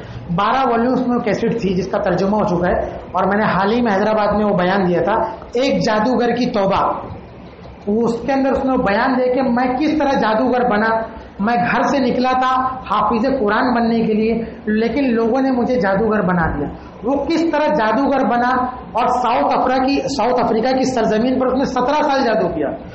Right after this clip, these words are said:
اس دوران اس نے موت کا جادو کیا، طلاق کا جادو کیا، اور اس کو وہاں کے لوگ جو ہے ولی مانتے تھے، یعنی کتب کی جو سیٹ ہوتی ہے ان کے یہاں پر،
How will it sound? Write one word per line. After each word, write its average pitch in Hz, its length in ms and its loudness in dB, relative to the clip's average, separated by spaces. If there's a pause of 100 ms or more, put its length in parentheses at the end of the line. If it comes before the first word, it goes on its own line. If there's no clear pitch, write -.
(240)
اس 285 240 2
دوران 254 420 2
اس - 160 -2
نے 262 120 0
موت 254 360 0
کا 269 120 2
جادو 233 300 2
کیا، 240 220 0 (140)
طلاق 214 380 0
کا 240 120 0
جادو 214 340 2
کیا، 220 200 0 (440)
اور 240 120 0 (120)
اس 247 100 0 (120)
کو 294 180 0
وہاں 254 280 0 (140)
کے 269 100 0 (120)
لوگ 240 320 2
جو 233 160 0
ہے 240 180 2 (460)
ولی 247 240 2
مانتے 185 360 0
تھے، 147 100 0 (360)
یعنی 240 280 0 (120)
کتب 320 360 0
کی 302 100 2
جو 294 180 0
سیٹ 262 220 0
ہوتی 247 300 2
ہے 180 60 2 (100)
ان 196 200 0
کے 233 60 0
یہاں 190 220 0
پر، 160 160 0